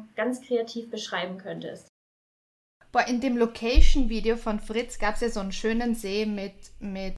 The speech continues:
Speaker 2: Seerosen. Und ich fand den echt mega geil, weil ich da auch schon ein bisschen an diese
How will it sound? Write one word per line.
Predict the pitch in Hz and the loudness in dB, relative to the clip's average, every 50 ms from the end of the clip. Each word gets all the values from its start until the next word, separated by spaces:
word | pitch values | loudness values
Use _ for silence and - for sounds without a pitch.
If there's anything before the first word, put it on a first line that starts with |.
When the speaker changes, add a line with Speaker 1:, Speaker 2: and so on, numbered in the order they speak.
| - - | -10 -8
Speaker 2:
Seerosen. | 208 - - 185 190 196 196 - 190 190 196 196 202 226 240 269 320 - - - - - - - | -6 -4 -2 -2 -2 -4 -4 -6 -6 -6 -6 -6 -4 -4 -4 -4 -6 -8 -14 -20 -20 -20 -20 -8
Und | - 220 214 208 | -4 -4 -2 -2
ich | 208 208 | -4 -2
fand | - 226 208 214 214 - | -2 -2 -2 -2 -2 -2
den | - 208 214 214 208 - | -2 0 0 -2 -2 -6
echt | - 202 202 214 208 - - - - - - - | -6 -6 -6 -6 -6 -8 -14 -20 -20 -20 -20 -16
mega | - 190 185 185 190 190 190 175 | -12 -10 -8 -8 -6 -6 -6 -6
geil, | 175 - 180 175 180 208 233 226 - - | -6 -4 -6 -6 -4 -4 -4 -6 -8 -10
weil | 185 190 180 180 185 196 208 214 214 208 - - | -8 -6 -6 -4 -4 -4 -4 -4 -6 -6 -8 -10
ich | - 226 220 - | -10 -10 -8 -2
da | - 214 - - | -2 0 0 0
auch | 208 - | 0 -2
schon | - 220 208 | -4 -4 -4
ein | 196 | -4
bisschen | - 220 220 - - 226 208 196 | -4 -4 -4 -4 -6 -6 -6 -6
an | 190 196 185 - | -6 -8 -8 -8
diese | 202 196 185 190 190 190 190 185 - | -10 -10 -6 -6 -4 -4 -4 -4 -8